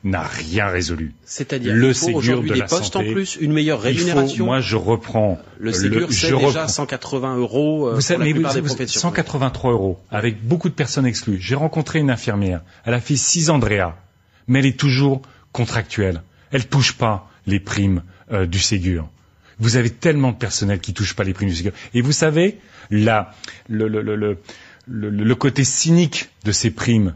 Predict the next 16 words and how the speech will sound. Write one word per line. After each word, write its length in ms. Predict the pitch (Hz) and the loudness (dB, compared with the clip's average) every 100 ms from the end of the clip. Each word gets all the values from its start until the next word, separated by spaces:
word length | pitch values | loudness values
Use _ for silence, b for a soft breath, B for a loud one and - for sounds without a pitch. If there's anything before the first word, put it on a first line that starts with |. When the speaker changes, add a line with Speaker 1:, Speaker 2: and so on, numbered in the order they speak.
| - | -6
Speaker 1:
Ségur, 560 | - - 104 98 98 82 | -6 0 2 2 2 -2
cent 180 | - 104 | -4 -2
quatre-vingt-trois 600 | 110 - 101 95 - 98 | -2 -2 -2 -2 0 0
euros, 280 | 87 87 82 B B B | 0 -2 -6 B B B
c'est 220 | - - 107 | -6 -2 0
que 120 | 120 | 2
la 300 | 110 123 151 | 2 2 4
moitié 560 | 139 117 - 107 92 - b b | 2 0 0 -2 -2 -6 b b
va 240 | 107 95 107 | -4 0 0
être 120 | 107 | -2
financée 680 | - 139 127 104 - 127 135 | -4 0 0 0 -2 0 0
par 260 | - 90 | -2 -2
l'augmentation 1000 | 101 113 135 135 127 123 117 113 - 127 113 | 2 4 4 2 2 0 0 -4 -2 -2 -2
de 100 | 110 | 0
la 140 | 98 | -2
productivité 880 | - 120 101 104 - 101 92 113 107 | -2 -4 -2 -4 -4 -4 -2 -2 -2